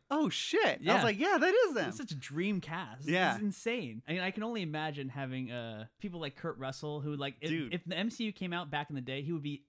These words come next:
Speaker 2: perfect. You
Speaker 1: Yeah.
Speaker 2: know, like, if it was coming out in the eighties.
Speaker 1: If he was in the M C U or D C, he would be, well, he did come out in the M C U.
Speaker 2: No, I know, but he's a villain. He's
Speaker 1: Yeah.
Speaker 2: a villain in Guardians.
Speaker 1: I was just gonna say, he, he fits in the M C U as a villain.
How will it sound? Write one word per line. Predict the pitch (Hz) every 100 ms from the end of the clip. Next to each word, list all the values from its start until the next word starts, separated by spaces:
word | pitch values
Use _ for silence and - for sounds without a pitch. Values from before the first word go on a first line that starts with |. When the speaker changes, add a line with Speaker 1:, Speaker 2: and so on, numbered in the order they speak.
| _
Speaker 2:
perfect. | - 131 - - _
You | 123
Speaker 1:
Yeah. | 123
Speaker 2:
know, | 143
like, | 131
if | 135 135
it | 143
was | 147 143
coming | 170 151
out | 151
in | 143
the | 120
eighties. | 131 135 156 170 - - 160
Speaker 1:
If | 165
he | 208
was | 254 254 196
in |
the | 190
M | 170 170
C | - 156
U | 143 139 147
or | 139
D | 135 131
C, | 131 131
he | 131 143
would | 131
be, | 135 131 -
well, | 254
he | 220 285
did | 466 330
come | - 214
out | 190
in |
the | 175
M | 165
C | - 160
U. | 143
Speaker 2:
No, | 202
I |
know, | 196 160
but | 165
he's | 165
a | 131
villain. | 135 147 107 113
He's | 139
Speaker 1:
Yeah. | 185 294
Speaker 2:
a |
villain | 180 175 151
in |
Guardians. | 131 139 135 208
Speaker 1:
I |
was | 214 180
just | 269
gonna | 277 254
say, | 269 196
he, | 202 220
he | 208 226
fits | - 247 254
in | 240
the | 202
M | 196
C | 196
U | 190
as | 151
a |
villain. | 117 120 147 117